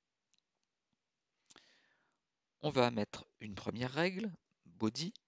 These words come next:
et là on va mettre une accolade. Attention, c'est pas un crochet, c'est pas une parenthèse, c'est une accolade.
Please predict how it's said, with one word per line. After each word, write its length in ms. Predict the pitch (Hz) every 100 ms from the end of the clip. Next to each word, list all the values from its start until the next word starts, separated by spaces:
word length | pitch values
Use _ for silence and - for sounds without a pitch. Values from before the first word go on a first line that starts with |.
| _ _ _ _ _ _ _ _ _ _ _ 110
et 100 | 101
là 160 | 104
on 40 | 98
va 100 | 92
mettre 200 | 95 -
une 160 | 92
accolade. 540 | 120 - 147 165 180 190 _ _ _ _ _ _ _ _ _
Attention, 320 | - - - 143
c'est 160 | -
pas 160 | - 143
un 80 | 160
crochet, 420 | - 160 - 143
c'est 160 | - -
pas 120 | 123
une 140 | 135
parenthèse, 480 | 135 120 120 123 135
c'est 240 | - -
une 80 | 117
accolade. 360 | 127 - -